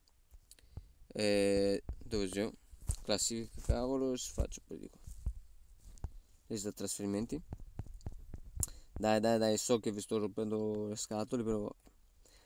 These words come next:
Allora, questo lo paghiamo nove punto sette, ci guadagniamo tre milioni e, e qualcosa. Tre milioni, tre milioni e mezzo guadagniamo, ragazzi. Ecco, per un giocatore, insomma,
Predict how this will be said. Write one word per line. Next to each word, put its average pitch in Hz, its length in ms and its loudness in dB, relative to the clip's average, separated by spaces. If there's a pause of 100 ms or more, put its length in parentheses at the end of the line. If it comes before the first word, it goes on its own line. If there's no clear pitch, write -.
(140)
Allora, 101 200 2 (520)
questo 139 240 4
lo 107 60 -4
paghiamo 120 280 4
nove 117 240 2
punto 143 280 0
sette, 139 520 2 (260)
ci - 120 -6
guadagniamo 120 560 6
tre 120 180 2
milioni 117 720 4 (180)
e, 104 580 -2
e 101 80 -6
qualcosa. - 460 -8
Tre 120 140 0
milioni, 110 360 2 (200)
tre 117 140 -2
milioni 107 320 2
e 101 40 -2
mezzo 101 300 -2
guadagniamo, 98 460 -2
ragazzi. - 420 -10 (1600)
Ecco, 110 420 2
per 180 120 12
un 185 80 10
giocatore, 151 440 8
insomma, 113 320 6